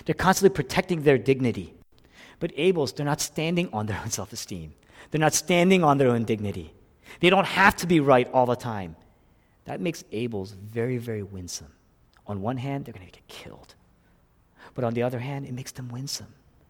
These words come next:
Cain's will fight, they will argue, they will beat up, they will kill. Abel's, they're more poised. They may assert things, but they're not gonna bank on their own righteousness.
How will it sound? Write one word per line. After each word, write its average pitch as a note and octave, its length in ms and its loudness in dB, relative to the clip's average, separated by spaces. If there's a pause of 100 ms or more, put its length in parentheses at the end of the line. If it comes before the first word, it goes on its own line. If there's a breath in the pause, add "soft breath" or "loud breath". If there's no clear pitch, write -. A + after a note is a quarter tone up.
(680 loud breath)
Cain's A3 400 6
will E3+ 160 2
fight, A3 480 6
they F#3+ 100 6
will C#3+ 240 2
argue, G#3+ 420 8
they G3 100 6
will D3 120 2
beat G3+ 280 4
up, - 220 12
they G#3 100 8
will E3+ 120 4
kill. G3+ 480 0
Abel's, D#3 460 -6 (100)
they're A2+ 120 -10
more G#2 180 -8
poised. F2+ 580 -12 (2500 soft breath)
They C#3 140 4
may C#3+ 180 4
assert F3+ 420 4
things, F3+ 480 0 (1300 soft breath)
but C#3 840 2 (100)
they're B2+ 100 -2
not C3 180 0
gonna C#3 160 -2
bank A#2 320 -6
on G#2 120 -4
their G2+ 120 -4
own G2 160 -6
righteousness. - 680 -12